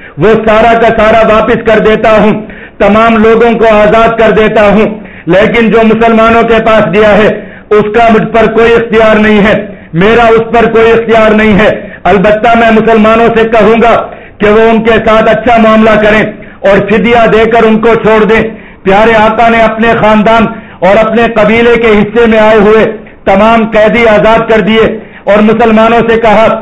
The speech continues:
"ایمان والو سنو، یہ میری اماں حلیمہ کا خاندان ہے، میرے ننیحال والے ہیں، اس لیے ان کے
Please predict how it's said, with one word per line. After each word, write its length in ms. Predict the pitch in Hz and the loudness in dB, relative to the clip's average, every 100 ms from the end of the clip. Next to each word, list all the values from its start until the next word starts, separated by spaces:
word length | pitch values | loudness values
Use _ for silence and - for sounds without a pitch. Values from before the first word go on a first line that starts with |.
| - - | -12 -10
"ایمان 360 | - 202 208 226 | -4 0 0 0
والو 320 | 220 220 233 226 220 | 0 2 2 0 0
سنو، 360 | 226 214 - - - | 0 0 -2 -10 -12
یہ 140 | 156 202 | -4 0
میری 320 | 220 226 233 226 | 2 0 0 0
اماں 380 | 226 233 220 | 0 0 0
حلیمہ 400 | 196 220 226 226 220 | 0 0 0 0 0
کا 120 | 214 214 | 0 0
خاندان 460 | 220 208 220 220 | 0 0 2 2
ہے، 380 | 208 214 175 - - - | 2 0 -2 -6 -20 -8
میرے 320 | 175 226 233 | -2 0 0
ننیحال 500 | 226 226 220 196 226 | 0 0 0 0 2
والے 340 | 220 220 220 214 | 2 2 2 0
ہیں، 160 | 220 208 - - - - | 0 -2 -6 -18 -10 -4
اس 200 | 202 233 | -2 0
لیے 140 | 233 | 0
ان 240 | 233 220 | 2 0
کے 120 | 220 | 0